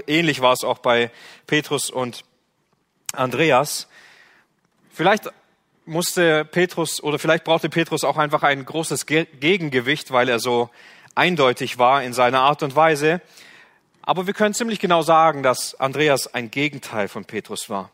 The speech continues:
Während Petrus oft in seinen Reden und in seinem Handeln sehr unüberlegt war,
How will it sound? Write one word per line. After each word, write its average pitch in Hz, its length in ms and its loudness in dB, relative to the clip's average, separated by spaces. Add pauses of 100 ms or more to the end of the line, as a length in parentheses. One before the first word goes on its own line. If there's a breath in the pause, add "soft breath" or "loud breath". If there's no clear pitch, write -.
(340)
Während 151 260 0
Petrus 202 560 -2 (400 loud breath)
oft - 280 0
in 170 100 -2
seinen 151 240 2
Reden 190 380 2
und 156 120 -4
in 151 80 -4
seinem 143 260 0
Handeln 190 380 2
sehr 165 200 4
unüberlegt 160 640 0
war, 139 260 2